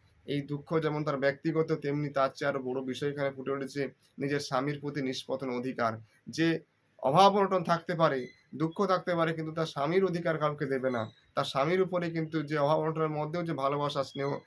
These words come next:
সেটা কিন্তু রয়েছে। তাই সব কিছু সহ্য করলেও অন্য কোনো নারী এসে তার স্বামীর উপরে দখল করবে, সেটা কিন্তু সে চায় না। তাই ছদ্মবেশী দেবী চান্ডি-, চণ্ডীকে নিজের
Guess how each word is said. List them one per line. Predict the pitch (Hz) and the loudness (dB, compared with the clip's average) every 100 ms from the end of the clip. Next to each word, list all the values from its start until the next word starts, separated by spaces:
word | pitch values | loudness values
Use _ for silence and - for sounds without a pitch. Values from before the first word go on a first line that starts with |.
| _ - | _ -12
সেটা | 147 151 | -4 -2
কিন্তু | 147 139 | -2 -2
রয়েছে। | 131 127 110 113 110 _ _ | -2 -2 -4 -8 -10 _ _
তাই | - 135 | 0 0
সব | - 170 180 - | 6 6 6 0
কিছু | 165 165 | -8 -6
সহ্য | 165 160 156 | -4 -4 -4
করলেও | 156 156 151 143 131 - _ | -2 0 2 0 -2 -12 _
অন্য | - 156 190 | 2 2 4
কোনো | 220 196 | 2 2
নারী | 175 151 160 | 4 4 2
এসে | 160 160 | -2 -2
তার | 151 | -2
স্বামীর | 147 135 147 147 | -2 -2 -2 -4
উপরে | 147 143 - | -4 -4 0
দখল | 131 131 170 | 2 2 0
করবে, | 160 143 120 113 _ - | -2 -2 -4 -6 _ -12
সেটা | 143 139 | -6 -4
কিন্তু | 139 135 | -4 -4
সে | 139 | -2
চায় | 127 127 123 | 2 2 2
না। | 113 113 _ | -2 -6 _
তাই | 135 135 | 0 0
ছদ্মবেশী | 135 135 151 151 | 0 0 -2 -4
দেবী | 135 139 143 | -4 -4 -2
চান্ডি-, | 151 156 151 - | 0 0 -2 -6
চণ্ডীকে | 151 151 147 147 110 113 _ - | -4 -2 -2 -4 -6 -8 _ -6
নিজের | 135 143 | -4 -2